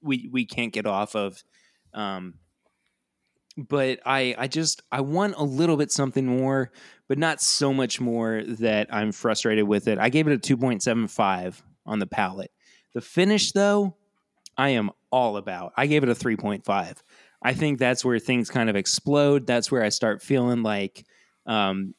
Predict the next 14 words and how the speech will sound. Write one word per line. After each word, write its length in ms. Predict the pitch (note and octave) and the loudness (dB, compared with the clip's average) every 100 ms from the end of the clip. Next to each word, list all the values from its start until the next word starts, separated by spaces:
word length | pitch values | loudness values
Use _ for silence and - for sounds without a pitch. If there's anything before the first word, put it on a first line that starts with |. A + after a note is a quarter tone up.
| - | -4
I 80 | A#2+ | 0
wanna 200 | A#2 A2+ | 2 2
go 120 | G#2 | 2
back 280 | F#2 A2+ - | 2 0 2
for 120 | C#3+ | 2
another 320 | C3 B2 B2 | 4 2 2
sip. 460 | A2 - C3+ B2+ - | -2 -2 -2 -2 -6
I 80 | G2+ | -12
want 260 | G#2+ G#2+ G2 | -10 -10 -8
to 280 | - A2+ G#2+ | -4 -2 -2
continue 540 | A#2+ G#2+ B2+ A#2 A2+ | -4 -4 -2 0 -2
drinking 340 | G#2+ C3 C3 | 0 0 2
this 140 | B2+ G#2+ | 0 0
bourbon 480 | B2 A#2+ A#2+ A2 | -2 0 -2 -4